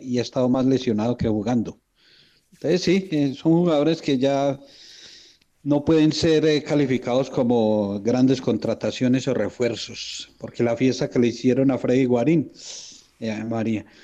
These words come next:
y un jugador, eh, con quince kilos de sobrepeso, no tiene sentido. Aquí estamos para hablar del fútbol, y, eh, escuchaba hace poco a, a Carlos Antonio Vélez hablando de Once Caldas, y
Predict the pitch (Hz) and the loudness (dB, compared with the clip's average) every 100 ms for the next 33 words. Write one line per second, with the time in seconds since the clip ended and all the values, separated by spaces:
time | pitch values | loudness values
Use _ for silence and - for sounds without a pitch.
0 | - _ - 123 131 131 117 117 127 123 | -20 _ -4 2 4 4 2 2 2 0
1 | 139 135 131 127 127 139 127 135 143 135 | 0 2 4 4 2 -2 -2 -2 2 2
2 | 127 120 120 107 104 143 - 92 - _ | 2 0 2 0 0 -2 -4 -10 -16 _
3 | _ _ 110 117 - 117 107 98 98 98 | _ _ -8 -8 -2 -2 0 -2 -4 -2
4 | 98 78 - - - - - - - 151 | -2 -2 -12 -20 -20 -20 -20 -20 -8 -8
5 | - 214 214 208 240 240 - - 170 147 | 0 0 2 2 4 2 -4 -6 0 2
6 | 143 151 156 160 175 160 139 127 180 220 | 4 4 2 0 2 2 2 0 2 2
7 | 208 220 196 - - _ 143 139 123 120 | 4 2 2 -2 -14 _ -6 0 2 2
8 | 113 110 117 - - - 143 143 156 - | 0 -2 -6 -6 -6 -2 -2 0 -2 -2
9 | 139 - 139 135 120 107 104 98 110 120 | -4 0 0 2 0 -2 -4 -6 -8 -4
10 | 117 117 110 127 131 127 131 131 - 117 | -2 -2 0 2 4 4 2 0 -4 -2
11 | 117 113 113 131 123 127 - 123 110 127 | 0 0 2 2 0 -2 -6 -4 -2 -4
12 | - - _ _ _ _ _ _ _ _ | -6 -18 _ _ _ _ _ _ _ _
13 | - 117 113 117 107 | -4 0 2 2 0